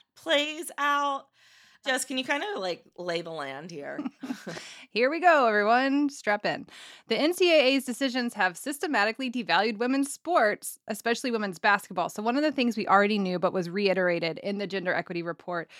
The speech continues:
Speaker 2: is that while the N C A A struck a deal with C B S and Turner for them to pay the N C A A one point one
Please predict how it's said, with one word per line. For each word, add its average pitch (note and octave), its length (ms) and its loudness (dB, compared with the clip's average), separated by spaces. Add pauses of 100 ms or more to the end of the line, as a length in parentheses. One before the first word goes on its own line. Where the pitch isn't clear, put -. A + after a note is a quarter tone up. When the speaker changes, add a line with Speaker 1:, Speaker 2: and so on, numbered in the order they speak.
(220)
Speaker 2:
is F3+ 80 -8
that F#3 140 4
while G#3 220 8
the G3+ 100 0
N A#3+ 220 2
C E4+ 240 2
A - 20 4
A D#3+ 580 0
struck - 360 -2
a C#4 60 2
deal D#3 360 -2
with E3+ 140 -6
C G#3 180 -6
B A#3 140 2
S B3 180 2
and C4 100 4
Turner D#3+ 320 -2
for - 160 -8
them F#3+ 160 -2
to G3+ 120 -10
pay F3 500 -2 (300)
the - 100 -8
N F#3+ 160 -4
C G3+ 180 -2
A F#3+ 140 0
A F3+ 180 0
one F3 320 -4
point B3 300 -2
one F#3+ 380 -2